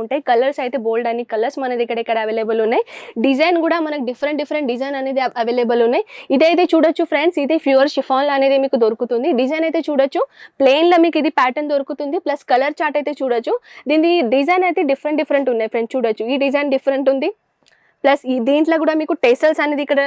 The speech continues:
డిఫరెంట్ టెసల్స్ ఇచ్చారు. And ఇక్కడ కూడా మీకు టెసల్స్ కొంచెం లాంగెస్ట్‌గా టెసల్స్ ఇచ్చారు. And ఇక్కడైతే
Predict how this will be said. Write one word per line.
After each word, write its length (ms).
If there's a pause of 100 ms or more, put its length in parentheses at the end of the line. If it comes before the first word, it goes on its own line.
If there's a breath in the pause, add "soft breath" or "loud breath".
(100)
డిఫరెంట్ 380
టెసల్స్ 380
ఇచ్చారు. 300 (520 soft breath)
And 160
ఇక్కడ 260
కూడా 180
మీకు 140 (100)
టెసల్స్ 380
కొంచెం 240 (100)
లాంగెస్ట్‌గా 600 (100)
టెసల్స్ 400
ఇచ్చారు. 340 (440 loud breath)
And 180
ఇక్కడైతే 400